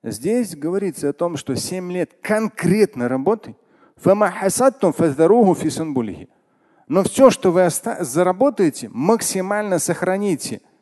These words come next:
фи сунбуль. То есть не используйте это зерно. «Илля калиля мимма такулюн». Только малое на еду. «Ма такулюн», только малое на еду. «Калиля ма такулюн», только малое на еду потратьте.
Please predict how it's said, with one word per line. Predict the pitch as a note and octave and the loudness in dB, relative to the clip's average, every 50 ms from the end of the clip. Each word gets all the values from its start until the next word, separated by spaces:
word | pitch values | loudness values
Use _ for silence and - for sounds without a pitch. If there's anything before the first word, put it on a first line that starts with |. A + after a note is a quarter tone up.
| _ _ _ | _ _ _
фи | - - D#3+ | -2 0 0
сунбуль. | - - F#3+ F#3+ F#3 E3 C3+ A2+ F#2 - _ _ _ _ _ _ _ _ _ _ _ | 0 0 0 -2 -2 -2 -2 -4 -4 -6 _ _ _ _ _ _ _ _ _ _ _
То | - D#3 | 2 2
есть | D#3 C#3+ - - C#3 | 2 2 2 -2 -6
не | C#3 D3 E3 F#3 G#3 A3+ A3 F#3+ | -4 -4 -2 0 0 0 0 0
используйте | D3 - - - G#3 G#3+ G3 D3 D#3+ D3+ - - | -2 -2 2 6 6 6 6 6 4 2 2 0
это | D3 - C#3+ A#2+ | -2 -2 -2 -2
зерно. | G#2+ C3 C#3 C3+ C3+ C3+ G#2 F2 - _ _ _ _ _ _ _ _ _ _ _ _ | 0 0 0 0 0 -2 -6 -8 -10 _ _ _ _ _ _ _ _ _ _ _ _
«Илля | - B3 C4 B3+ A3 | -6 -4 0 0 0
калиля | - - G3 G#3 B3 B3+ B3 A3+ G3+ | 0 0 0 0 0 0 0 -2 -2
мимма | G3+ G#3 G#3 G3+ F#3+ E3+ | -2 -2 -2 -2 -4 -2
такулюн». | - F#3 E3 - - E3 D3+ B2+ A2+ G#2+ - _ _ _ - | -2 -4 -4 0 2 2 2 2 2 -2 -8 _ _ _ 6
Только | - C#4 C#4 C4 G#3 - - F#3+ F3 | 8 8 8 8 6 2 2 0 0
малое | E3+ E3+ F3+ F3+ F3 F3 F#3 F#3+ G3+ G#3+ A#3+ B3 B3+ B3 A#3+ A3+ G#3 F#3 D#3 D3 | 0 -2 -8 -8 -10 -10 -6 -4 -2 -2 -2 0 0 0 0 0 0 0 0 0
на | D3+ D#3 E3 | 0 0 0
еду. | E3+ D#3 D#3+ D#3 - E3 D#3 C#3 - _ _ _ _ _ _ _ _ _ _ _ _ _ _ _ _ _ _ _ | 2 4 2 4 6 6 4 4 2 _ _ _ _ _ _ _ _ _ _ _ _ _ _ _ _ _ _ _
«Ма | - B2+ C#3+ E3 G3+ G#3 F3+ | -8 -4 -2 0 0 -2 -2
такулюн», | - - G3+ - D#3 - - F#3+ F#3 F3+ E3 D3+ C3 | -2 -4 -4 -4 -2 2 4 4 4 4 2 0 2
только | - F#3+ A3 A3 - - F#3 F3+ | 6 6 6 6 6 2 -2 -2
малое | E3+ F3 F#3+ G#3 A#3 A#3+ A#3 A3+ G#3 F#3+ F3 | -2 -2 -2 -2 0 0 0 2 2 2 0
на | E3+ E3 F3+ | 0 -2 -4
еду. | F#3 F#3 F#3+ G3+ F#3+ F3 F#3+ C#3+ | -4 -2 -2 -2 2 4 4 4
«Калиля | - - D3+ D#3 D#3+ F3+ G3+ A3+ A#3 B3 B3 C4+ D#4 | 4 2 -2 -2 0 0 -2 -2 -2 -2 2 2 2
ма | D#4 A3 F#3 F#3 G3+ G#3+ G3 | 2 2 0 -2 0 0 0
такулюн», | - - - - D3+ - F#3 F#3+ F#3+ F3+ C#3+ B2+ | -2 -2 -4 -4 0 2 4 4 6 4 2 0
только | - _ - G3+ A#3+ B3 A#3+ G#3+ - - F3+ | -4 _ 2 6 6 6 6 4 0 -2 -2
малое | E3+ E3 F3 F#3 G3 G3 F#3+ F3 F3 F3 | 0 0 0 0 0 0 0 0 0 -2
на | E3+ F3+ | -2 -4
еду | F#3 F#3+ G3+ G3 E3+ F3 D#3 | -4 -4 -4 0 4 4 4
потратьте. | - - C#3 - - F3+ G#3 C4+ D4 - - - A#2+ - | 4 2 -2 0 0 0 0 0 0 -2 -4 -10 -10 -10